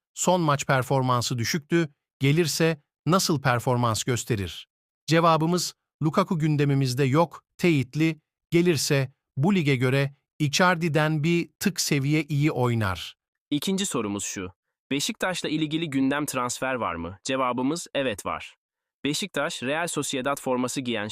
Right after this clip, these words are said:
Speaker 2: Geraldo Becker için resmi teklif yaptı. Oyuncu tarafı yüz yüze görüşme için İstanbul'a davet edildi. Üçüncü sorumuz şu. Fenerbahçe'de Mane ne durumda? Sizce gelme ihtimali var mı? Fenerbahçe,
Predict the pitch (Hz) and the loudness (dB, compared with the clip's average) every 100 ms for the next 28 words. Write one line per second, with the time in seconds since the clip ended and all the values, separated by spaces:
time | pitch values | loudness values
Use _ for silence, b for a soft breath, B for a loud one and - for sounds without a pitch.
0 | - 127 147 151 139 170 143 107 107 107 | -4 -2 -2 -2 -2 -2 -2 -4 -4 -4
1 | 123 156 147 120 117 110 87 78 - 78 | -4 -4 -4 -4 -6 -8 -8 -8 -12 -14
2 | _ _ _ - 143 170 185 202 156 151 | _ _ _ -2 0 2 -2 -2 -2 -2
3 | 165 151 185 160 156 139 135 139 180 143 | -4 -4 -4 -2 -2 -2 -2 -2 -4 -2
4 | - 139 - 147 135 127 123 113 104 98 | -2 -2 -2 -2 -2 0 -2 -2 -4 -6
5 | 92 87 82 78 _ _ _ _ _ - | -8 -10 -10 -14 _ _ _ _ _ -6
6 | - 180 214 180 143 151 151 - 95 85 | -4 -4 -2 -2 0 -2 -2 -6 -8 -10
7 | _ _ _ _ _ - 143 185 208 202 | _ _ _ _ _ -4 -2 0 0 -2
8 | - 185 180 165 160 165 170 143 107 95 | -2 -2 0 0 0 0 0 -2 -4 -4
9 | 98 165 - - 185 175 165 151 156 160 | -4 -6 -8 -6 -4 -4 -2 -2 -2 -4
10 | - 147 135 143 151 127 104 85 92 _ | -2 -2 -2 -2 -2 -2 -4 -8 -12 _
11 | _ _ _ _ - 131 165 185 117 - | _ _ _ _ -6 -4 -2 -2 -4 -4
12 | 120 165 | -4 -4